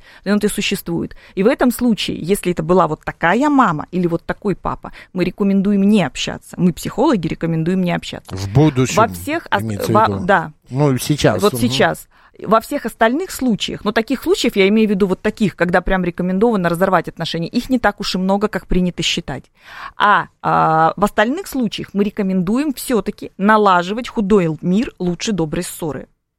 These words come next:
Speaker 1: Худой мир лучше
Speaker 2: У меня
Speaker 1: доброй
Speaker 2: тоже
Speaker 1: ссоры.
Speaker 2: такой девиз. А, м, Лен, переходим, мы перейдём к взрослым детям.
Speaker 1: Да,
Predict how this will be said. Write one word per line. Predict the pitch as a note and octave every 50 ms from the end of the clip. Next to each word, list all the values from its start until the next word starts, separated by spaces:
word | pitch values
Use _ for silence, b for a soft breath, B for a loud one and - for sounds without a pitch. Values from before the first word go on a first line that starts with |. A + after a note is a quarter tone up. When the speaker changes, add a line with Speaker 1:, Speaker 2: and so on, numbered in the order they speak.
| _ _ _ _ _ -
Speaker 1:
Худой | - G3+ F3 F3 E3+ E3 E3
мир | E3 F#3+ B3 C4 A#3+
лучше | F#3+ F#3+ A#2+ D3
Speaker 2:
У | E3
меня | F3 G3
Speaker 1:
доброй | G3 F#3+ F3+
Speaker 2:
тоже | F3 D#3 B2+
Speaker 1:
ссоры. | - -
Speaker 2:
такой | C#3 C3 - - C3 A#2+
девиз. | A2+ A#2 B2 A#2+ A#2 G2+ F#2+ - - - - _ _ _
А, | B2 C3+ C#3 C#3 C#3+ C#3+ C#3 C#3 A2+ - - _ _ _ -
м, | C3+ C3+ C#3 C3+ - D3 C#3+
Лен, | D3+ E3+ F3 D3+ C#3 B2+
переходим, | - E3 E3 D#3+ - A3+ A#3 F#3 F3+ D#3
мы | D3 C#3+
перейдём | C3+ D3+ D3 D3+ D3+ F3+ G3 F#3
к |
взрослым | C#3 A2+ C3+ D3+ D3+ D3 B2 - - A#2+ A2 A2+
детям. | G2 G2+ G2+ F#2 F2+ - - F2 F2+ E2
Speaker 1:
Да, | - F3 F3+ E3 D#3+